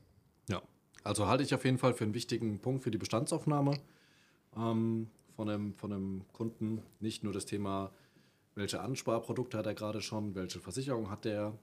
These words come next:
wie ist seine familiäre Situation in Summe, sondern auch das Thema Immobilien professionell aufgreifen zu können und auch Bestandsimmobilien schon bewerten,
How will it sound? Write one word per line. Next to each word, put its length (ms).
wie 60
ist 100
seine 320
familiäre 460
Situation 560
in 80
Summe, 360
sondern 280
auch 200
das 160
Thema 280
Immobilien 500
professionell 460
aufgreifen 480
zu 100
können 260
und 140
auch 140
Bestandsimmobilien 840
schon 140
bewerten, 480